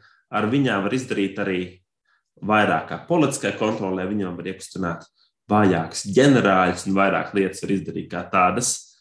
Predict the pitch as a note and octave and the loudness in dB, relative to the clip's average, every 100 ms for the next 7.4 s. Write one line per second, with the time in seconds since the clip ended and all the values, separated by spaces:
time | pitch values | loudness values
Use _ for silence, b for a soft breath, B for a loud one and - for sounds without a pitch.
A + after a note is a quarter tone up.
0 | b b _ - G2+ F#2+ F#2+ - - C3+ | b b _ 0 2 2 0 -2 2 4
1 | A#2+ - A2 F#2+ G#2 G2 F#2+ F#2+ - _ | 4 2 0 0 0 2 0 -2 -10 _
2 | _ - G#2 F#2+ - G2+ D2+ - G2+ G2 | _ -2 0 0 0 0 0 -2 2 2
3 | F2 F#2+ F2+ - G2 F2 F2 - G2 G2 | 2 -2 -2 -4 -4 -6 -8 -6 -2 -2
4 | - E2+ - E2+ F2 E2+ E2+ E2+ D#2+ - | -2 -6 -6 -4 -4 -4 -6 -8 -8 -4
5 | F2 F2 - F2 F2 - - - G2+ F#2 | -4 -4 -2 0 0 0 -2 2 2 2
6 | - - - - G#2+ - F#2 F2 G2+ G2+ | -2 -4 -2 0 0 0 -2 0 2 2
7 | G2+ F2 - | 2 -2 -4